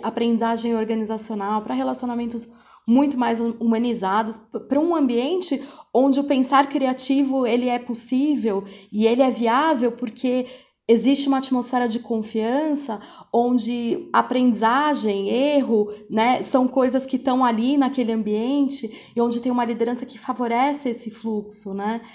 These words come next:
É, e reduzindo aí, né, um, a, estresse, diminuindo a ansiedade, criando um espaço de intimidade mesmo. Então, é, é a partir, de fato, né, da empatia, que é um elemento da comunicação não violenta,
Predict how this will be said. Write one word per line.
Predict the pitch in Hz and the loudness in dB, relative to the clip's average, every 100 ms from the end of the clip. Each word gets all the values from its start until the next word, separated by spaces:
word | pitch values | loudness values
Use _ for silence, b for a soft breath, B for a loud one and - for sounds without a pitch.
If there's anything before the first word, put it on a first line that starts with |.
| B B B | B B B
É, | - 202 202 196 196 180 147 - | -2 0 2 2 0 0 -4 -4
e | 254 302 | 2 4
reduzindo | 349 359 339 226 262 370 381 | 6 6 4 2 0 2 2
aí, | 247 226 330 | 2 2 2
né, | 302 247 277 | 4 4 2
um, | 240 135 214 214 B B B | 2 0 -4 -4 B B B
a, | 120 175 170 | -2 -2 -2
estresse, | - - 247 233 285 262 233 185 | -10 -6 0 4 4 2 0 -6
diminuindo | 185 233 247 262 254 | 0 4 4 4 2
a | |
ansiedade, | 240 233 226 196 214 269 233 | 0 -2 -4 -2 0 0 -2
criando | 254 262 339 | -2 -2 0
um | 370 | 2
espaço | 349 349 262 254 | 2 2 0 0
de | 226 226 | -2 0
intimidade | 233 - 220 202 196 190 180 185 | -2 -2 -4 -2 0 0 -2 -6
mesmo. | 185 175 175 175 175 B B B | -4 -6 -6 -10 -14 B B B
Então, | - 208 214 214 254 254 247 233 - | -6 -2 2 4 4 2 2 -2 -4
é, | - 214 208 202 202 - | -4 0 2 0 0 0
é | 208 | 2
a | 226 | 4
partir, | 349 339 294 285 - - - - | 2 0 -2 -4 -6 -12 -12 -18
de | 190 226 | -4 -4
fato, | 269 320 220 196 202 | -2 0 2 0 -2
né, | 196 202 | -2 0
da | 208 | 0
empatia, | 202 220 226 - 220 214 | 0 -2 -4 -4 -4 -6
que | 208 214 | -6 -6
é | 202 | -4
um | 214 214 | -2 -2
elemento | 208 202 196 208 | -2 -4 -6 -6
da | 202 | -4
comunicação | 202 208 202 208 214 | -4 -6 -6 -8 -6
não | 214 220 | -4 -4
violenta, | 208 202 233 262 | -6 -6 -6 -8